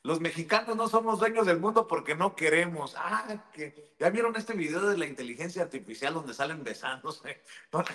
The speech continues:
gente no, no tiene una, una creatividad, un ingenio. Pero bueno, ahí, ahí se los recomiendo en redes sociales, salen besándose Lili Telles,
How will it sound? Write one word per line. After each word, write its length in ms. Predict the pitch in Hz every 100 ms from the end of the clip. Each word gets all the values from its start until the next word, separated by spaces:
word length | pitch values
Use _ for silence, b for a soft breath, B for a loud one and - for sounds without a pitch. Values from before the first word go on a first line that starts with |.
| -
gente 340 | 202 240 233
no, 180 | 196 247
no 160 | 247 247
tiene 220 | 247 247
una, 460 | 269 269 262 226 -
una 460 | 170 185 208 233 226
creatividad, 840 | 180 139 135 139 131 131 139 175
un 160 | 196 190
ingenio. 640 | 180 - 156 160 160 180 202 _ _ _ _
Pero 240 | - 143 160
bueno, 220 | 175 175
ahí, 160 | 170 160
ahí 180 | 170
se 120 | 170 190
los 160 | 156
recomiendo 460 | 131 131 135 170 170
en 60 |
redes 240 | 160 175 170
sociales, 380 | 139 139 160 160
salen 260 | 165 170
besándose 440 | 165 156 165 160 139
Lili 220 | 156 156
Telles, 460 | 143 143 156 151